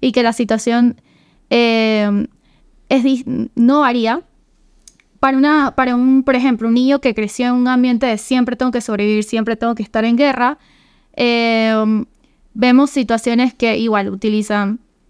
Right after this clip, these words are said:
bueno, de nuevo, propaganda, utilizan mecanismos de defensa ultraviolentos, y eso lo podemos trasladar con, eh, situaciones como, por ejemplo, el col-, el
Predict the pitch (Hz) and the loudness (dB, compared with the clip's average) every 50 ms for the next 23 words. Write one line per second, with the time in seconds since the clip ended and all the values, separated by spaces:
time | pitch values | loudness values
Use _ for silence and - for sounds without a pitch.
0 | _ _ _ _ _ - _ _ - 262 254 247 226 214 - 220 214 233 240 247 | _ _ _ _ _ -20 _ _ 0 2 2 2 2 -2 -4 -2 -2 0 2 2
1 | 240 226 214 - 226 226 - 254 269 277 277 262 262 262 254 240 208 247 233 226 | 2 2 0 -2 -4 -2 0 2 2 2 2 2 2 2 2 0 0 -2 0 0
2 | 233 226 - - 247 240 240 240 240 240 233 247 240 226 233 233 233 240 262 269 | 0 -2 0 0 0 0 2 2 2 2 2 2 2 0 0 0 0 2 2 2
3 | 240 247 220 - 233 220 220 240 254 247 - - 269 277 269 220 - 269 262 240 | 2 0 0 0 0 -2 0 0 0 -2 -2 -2 -2 -2 -2 0 0 0 0 2
4 | 220 220 247 269 269 247 - 254 262 311 - - 214 214 214 - 247 233 208 220 | 2 2 2 4 2 2 2 2 -2 -2 -2 -2 -4 -4 -2 -2 -2 -2 -2 0
5 | 208 208 233 240 - 247 233 233 220 214 208 208 208 208 202 - 226 226 220 208 | 0 0 0 -2 -2 -4 -2 -2 -2 0 0 0 -2 -2 -2 -2 -2 -2 0 -2
6 | 202 202 - _ _ _ _ _ _ _ _ _ _ _ _ - - 240 233 226 | -4 -6 -8 _ _ _ _ _ _ _ _ _ _ _ _ -2 0 0 2 0
7 | 226 - 247 208 220 220 - 233 240 247 - 240 233 220 202 214 208 208 214 214 | 0 -2 -2 -2 -2 -2 -2 -2 -2 -2 -2 -2 -4 -2 -2 -2 -2 0 0 -2
8 | 208 214 233 233 233 226 226 214 208 - 220 214 214 214 202 196 | -2 -2 -2 -4 -2 -2 -2 -4 -2 -2 -2 -2 0 -2 -4 -4